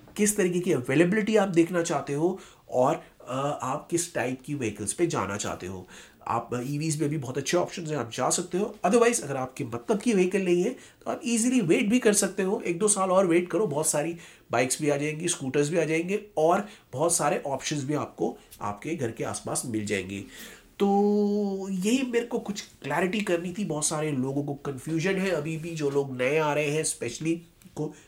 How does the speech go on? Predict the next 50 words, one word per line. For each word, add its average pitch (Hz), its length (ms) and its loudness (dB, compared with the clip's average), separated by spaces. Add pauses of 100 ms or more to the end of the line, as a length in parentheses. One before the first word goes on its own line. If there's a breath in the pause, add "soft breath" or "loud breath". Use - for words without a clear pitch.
(100)
व्हीकल 135 220 -6
सिलेक्ट 247 340 6
करने 202 180 8
में 202 100 4
भी 202 80 2
कन्फ्यूजन 156 500 0
है। 196 140 -4 (360 loud breath)
अगर 160 140 4
आपको 175 240 4
कुछ 117 260 -4
डाउट 135 300 2
है, 202 240 -6 (300)
आपको - 200 -12
कुछ 104 180 -10
पूछना 214 420 -4
है, 196 120 -4
तो - 180 -8
आप 123 160 -4
ज़रूर 180 380 -2
पूछो 190 320 -4 (260 soft breath)
हमसे। 120 320 -8 (300 loud breath)
YouTube 170 280 0
में 185 140 0
देख 170 220 4
रहे 175 140 4
हो, 170 180 4
किसी 170 240 -2
भी 185 100 2
ऐप 139 280 6
में 185 100 0
सुन 165 180 -2
रहे 165 180 -2
हो, 156 120 -2
वहाँ 131 380 -8
पे 156 80 -4
पूछ 165 300 -4
लो, 175 100 -2
देख 156 260 -2
लो, 175 180 -4 (1300 loud breath)
कमेंट 156 320 8
कर 156 160 4
दो 175 140 -6
और 127 180 -8
हमसे 113 220 -6
पूछो। 220 420 -2 (360 loud breath)
हम 131 120 0
आपको 147 300 0
जितना 196 340 -6
हो 170 140 4
सकेगा 139 460 -4